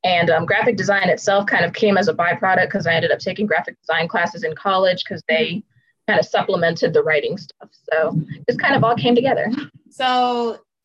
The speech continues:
Speaker 2: is that how you got into the corporate part of the graphic design business?
Speaker 1: Yeah, a little bit, 'cause, um, again, it's kind of, you know, finding the right people at the right time and them kind of recognizing your skills and what you have to bring to the table. So,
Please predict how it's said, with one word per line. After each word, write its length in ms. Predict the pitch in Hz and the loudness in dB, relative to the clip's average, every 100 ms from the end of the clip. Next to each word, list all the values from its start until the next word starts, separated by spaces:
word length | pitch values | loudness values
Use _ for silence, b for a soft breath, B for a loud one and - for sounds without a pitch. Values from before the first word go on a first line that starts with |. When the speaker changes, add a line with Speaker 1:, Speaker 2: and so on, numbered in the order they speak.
| _ _ _ - | _ _ _ -12
Speaker 2:
is 200 | 233 233 | -8 -6
that 260 | 254 247 240 | -4 -4 -4
how 180 | 240 | -6
you 220 | 233 240 196 | -6 -8 -8
got 300 | 214 220 - | -4 -4 -6
into 280 | 214 226 | -16 -14
the 140 | 202 170 | -12 -12
corporate 720 | - 226 220 208 190 190 - _ _ | -8 -8 -4 -2 0 -2 -8 _ _
part 300 | 233 190 - | -6 -6 -6
of 160 | 190 185 | -8 -10
the 80 | |
graphic 360 | 165 180 - - | -12 -12 -12 -16
design 400 | 196 - 190 208 | -18 -16 -16 -16
business? 500 | 208 226 240 240 _ _ _ _ _ _ _ _ - - | -18 -16 -16 -16 _ _ _ _ _ _ _ _ -18 -2
Speaker 1:
Yeah, 380 | 202 190 139 131 | 2 2 2 2
a 20 | |
little 220 | 131 - | 2 0
bit, 240 | - 98 - | 0 0 0
'cause, 320 | 170 156 156 | 2 2 2
um, 240 | 143 135 | 0 0
again, 320 | - 208 160 165 | 0 0 0 0
it's 240 | - - | -4 -10
kind 240 | - 220 202 | -4 0 0
of, 160 | 233 | 0
you 160 | 165 175 | -2 0
know, 160 | 156 165 | 2 0
finding 460 | - 190 185 190 | 0 -2 0 2
the 100 | 170 | 2
right 200 | 165 175 | 2 0
people 360 | - 202 202 196 | 0 -2 0 -2
at 100 | 208 | 0
the 100 | 160 | 0
right 300 | 147 151 196 | 0 -2 -2
time 400 | 247 220 202 196 | -2 0 2 0
and 140 | 170 | 2
them 160 | 170 175 | 0 0
kind 180 | 247 180 | -2 0
of 140 | 180 | 0
recognizing 600 | 175 180 170 165 185 175 | -2 -2 -2 0 0 0
your 120 | 156 | 0
skills 460 | 156 - 196 185 175 | 0 0 2 2 2
and 100 | 156 | 0
what 160 | 156 151 | -2 -2
you 100 | 160 | -2
have 200 | 160 160 | -2 -2
to 80 | - | -4
bring 220 | 156 165 | -4 -4
to 120 | - | -8
the 80 | - | -8
table. 460 | - 107 - - | -6 -6 -6 -10
So, 180 | 208 - | -10 -10